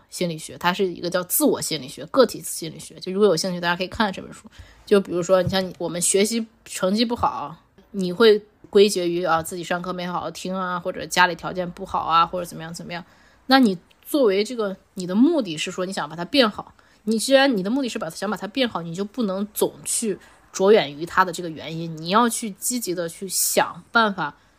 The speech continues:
去寻求这个解决的这个方式，而不是说只是去不停的 focus 到你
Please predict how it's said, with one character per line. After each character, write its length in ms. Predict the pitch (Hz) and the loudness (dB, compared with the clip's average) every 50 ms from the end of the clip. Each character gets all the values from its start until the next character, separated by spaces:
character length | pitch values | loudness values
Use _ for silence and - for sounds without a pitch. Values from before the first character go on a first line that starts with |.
| _ _ _ | _ _ _
去 180 | _ - - 185 | _ -8 -6 -4
寻 240 | - - - 185 226 | -4 -2 0 0 0
求 200 | - - 180 190 | 0 0 -2 -2
这 100 | 208 214 | -2 -2
个 80 | 202 | -2
解 260 | 208 - - 202 156 | 0 0 -2 -2 -4
决 220 | 156 - - 151 180 | -8 -12 -8 0 2
的 100 | 208 226 | 2 2
这 80 | 233 | 2
个 80 | 190 165 | 0 -4
方 220 | 156 - 151 143 | -4 -6 -8 -6
式， 120 | 160 - - | -8 -10 0
而 100 | - 165 | 0 0
不 140 | 190 202 226 | 2 4 2
是 100 | 214 214 | 2 2
说 160 | 208 214 208 | 2 0 -2
只 180 | 208 208 - 156 | -2 -4 -8 -8
是 140 | 160 185 190 | -6 -8 -8
去 240 | - - 180 170 - - - - - - - | -6 -6 -6 -6 -6 -12 -20 -20 -20 -6 4
不 100 | - 277 | 4 4
停 200 | 277 - 185 185 | 4 4 2 2
的 260 | 202 214 196 190 - _ _ _ _ _ _ _ _ - | 2 2 2 0 -2 _ _ _ _ _ _ _ _ -16
focus 520 | - - - 208 208 208 - 220 196 - - | -2 6 8 8 8 8 2 -2 -2 -2 0
到 220 | - 202 185 170 | 2 2 2 2
你 300 | 170 170 156 - - - | 0 -4 -6 -8 -14 -20